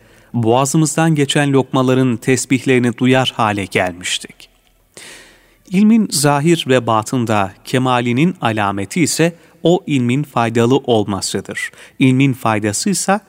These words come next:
sahibinin haşyet ve takvasını artırmasıdır. Yani kulun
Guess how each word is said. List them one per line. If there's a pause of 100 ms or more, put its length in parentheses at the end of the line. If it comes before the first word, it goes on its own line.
(140)
sahibinin
haşyet
ve
takvasını (340)
artırmasıdır. (220)
Yani (300)
kulun